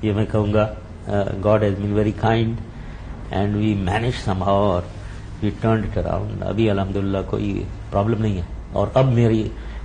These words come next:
बिल्कुल अपोजिट व्यू है, जबकि मैं पहले सोचता था कि, और अब मेरा ख्याल है कि पाकिस्तान में हर चीज है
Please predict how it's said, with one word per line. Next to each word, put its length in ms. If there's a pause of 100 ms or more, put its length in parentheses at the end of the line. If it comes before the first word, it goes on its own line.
(120)
बिल्कुल 260
अपोजिट 340
व्यू 260
है, 60 (1300)
जबकि 220
मैं 180
पहले 220
सोचता 340
था 120
कि, 180
और 400
अब 120
मेरा 300
ख्याल 400
है 120
कि 80
पाकिस्तान 760
में 160
हर 240
चीज 400
है 220